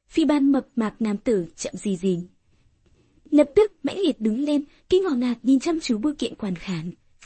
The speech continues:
Đệ bát tiểu đội dĩ nhiên chỉ còn lại hai người còn sống, nhưng lại rơi dụng một người tinh anh cấp hai. Phi ban mập mạp nam tử liên đưa thông tin cho đệ bát tiểu đội bảy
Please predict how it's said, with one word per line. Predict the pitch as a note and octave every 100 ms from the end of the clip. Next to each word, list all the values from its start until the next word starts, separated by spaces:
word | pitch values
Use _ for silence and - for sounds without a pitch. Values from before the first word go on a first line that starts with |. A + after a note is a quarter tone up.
| _
Đệ | C4+
bát | C4+ G#4 -
tiểu | C#4
đội | F#3+ G3+
dĩ | G3+ A#3
nhiên | D4 C4 B3+
chỉ | - G#3+
còn | G#3+ G3
lại | G3
hai | G#3+ C#4+
người | C#4+ A3
còn | G#3 F#3
sống, | - F#3+ F3+ D4+ _ _ _
nhưng | F#4+ F#4+
lại | -
rơi | E4+ F4
dụng | D#4+ A#3
một | G3+
người | G3+ G#3+ F#3+
tinh | D4 C4+
anh | A#3
cấp | G#3+ D4
hai. | A#3 A#3+ G#3+ - _ _
Phi | - D#4
ban | C4 C4 A#3+
mập | B3 A#3
mạp | G#3 A3
nam | B3+ C#4
tử | B3+
liên | F3 G#3+ C4+ C4 _ _ -
đưa | D#4+
thông | D#4 C#4+
tin | B3+ F#3 D#3+ _ _ _ -
cho | C#4+
đệ | A#3+ A#3+
bát | F4 F#4
tiểu | B3
đội | F#3
bảy | G3+ G3